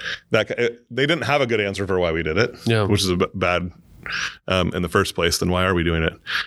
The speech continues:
Speaker 1: But yes, I, we can recognize privilege. I just don't need, think we need to recognize it as a, a bad thing. Um, and some of them, uh, you just can't level.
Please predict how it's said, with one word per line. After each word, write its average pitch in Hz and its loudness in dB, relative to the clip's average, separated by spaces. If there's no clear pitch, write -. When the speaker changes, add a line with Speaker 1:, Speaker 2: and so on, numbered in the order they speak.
Speaker 1:
But 120 -2
yes, 139 0
I, 117 -2
we 123 -2
can 139 0
recognize 117 0
privilege. 110 0
I 110 2
just 107 -2
don't - -2
need, 101 0
think 104 0
we 104 0
need 95 0
to 87 -2
recognize 90 0
it 80 2
as 82 -2
a, 78 0
a 92 -2
bad 82 0
thing. 69 -2
Um, 82 0
and 120 -2
some 160 -2
of 160 0
them, 143 -2
uh, 117 0
you 110 0
just 120 0
can't 120 0
level. 98 -2